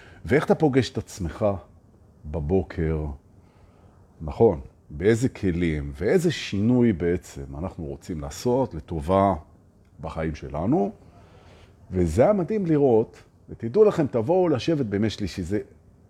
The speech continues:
זה פשוט מדהים איך אנשים בוחרים לקחת דברים שמתאימים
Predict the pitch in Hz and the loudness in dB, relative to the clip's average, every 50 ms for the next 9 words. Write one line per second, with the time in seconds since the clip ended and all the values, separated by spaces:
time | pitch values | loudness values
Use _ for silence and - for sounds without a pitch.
0 | _ _ - 90 85 95 - 120 127 175 - 143 127 117 165 127 - - 127 113 | _ _ -10 -6 -6 -6 -6 -8 -10 -8 -6 -4 -2 0 0 0 0 -2 -2 -2
1 | 98 - - 170 170 151 95 85 80 85 98 95 - - 90 90 82 90 113 151 | -2 -2 -4 -4 -4 -4 -6 -6 -2 0 0 0 0 0 0 0 2 2 2 2
2 | - 247 233 - - - - - - _ - - - _ _ - - - - - | 0 -4 -10 -14 -20 -20 -20 -20 -20 _ -20 -20 -20 _ _ -20 -20 -20 -20 -20
3 | - - - - 95 - - 160 147 - 147 135 107 98 104 113 151 180 160 135 | -20 -18 -10 -8 -8 2 4 4 4 4 2 -4 -4 -6 -6 -6 -6 -6 -8 -8
4 | - 117 101 92 87 - - 82 82 95 120 143 156 147 | -8 -8 -6 -8 -8 -10 -10 -10 -8 -6 -6 -6 -8 -8